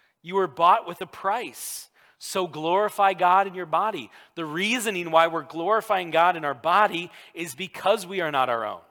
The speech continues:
Because Jesus has made us his. We are now Christ's. So we need to be living for him. It's not that we have a lot of goals in our life and God is just gonna throw in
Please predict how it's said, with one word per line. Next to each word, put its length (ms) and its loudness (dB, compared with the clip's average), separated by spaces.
Because 260 -6
Jesus 480 -6
has 200 -8
made 240 -4
us 320 -4
his. 580 -10
We 140 -6
are 100 0
now 240 2
Christ's. 800 -6
So 140 -10
we 120 -8
need 140 -6
to 60 -6
be 120 -10
living 380 -4
for 340 0
him. 240 -10
It's 140 -12
not 160 2
that 100 2
we 80 -4
have 120 2
a 40 2
lot 260 6
of 160 -4
goals 360 2
in 80 -6
our 120 0
life 340 2
and 260 -18
God 260 2
is 100 -10
just 180 -10
gonna 140 -8
throw 300 -4
in 180 -6